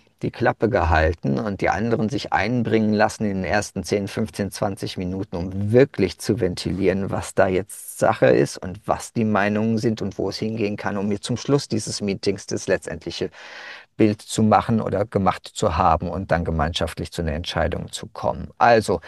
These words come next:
klare Struktur, richtiges Meeting zur richtigen Zeit und vielleicht als gestandene Führungskraft zum Schluss reden, damit die anderen sich wirklich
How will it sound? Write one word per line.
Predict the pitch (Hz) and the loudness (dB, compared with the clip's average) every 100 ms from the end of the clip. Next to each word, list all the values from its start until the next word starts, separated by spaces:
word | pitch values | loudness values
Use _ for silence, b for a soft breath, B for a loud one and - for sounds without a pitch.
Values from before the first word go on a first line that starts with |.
| B B - | B B -10
klare | - 143 139 117 | 4 6 8 6
Struktur, | - - 107 - 151 170 143 | 4 2 0 4 8 8 8
richtiges | 131 147 156 139 - | 4 2 0 0 0
Meeting | 127 123 123 | 0 2 0
zur | - 107 | 2 4
richtigen | 120 - 107 98 | 2 0 -4 -6
Zeit | - 92 120 127 | 2 4 6 2
und | - - | -4 -6
vielleicht | - 104 101 143 147 - | -2 2 4 4 2 0
als | 95 - - B B B B B _ - | 0 -2 -10 B B B B B _ -8
gestandene | 107 113 113 104 | 0 2 2 0
Führungskraft | - 139 123 107 - - - 95 92 - - - | 2 4 6 2 -4 -10 2 2 2 -6 -20 -20
zum | - - 120 113 101 | -14 -6 -2 -2 -2
Schluss | - 120 131 - 113 | 4 4 4 0 2
reden, | 113 104 110 104 | 2 2 -2 2
damit | 98 101 - | 2 0 -2
die | 107 - | -2 2
anderen | 143 151 160 135 110 107 b b _ | 4 6 6 4 2 0 b b _
sich | 107 101 107 | -8 -6 0
wirklich | 110 - 107 95 - | 0 2 0 0 -6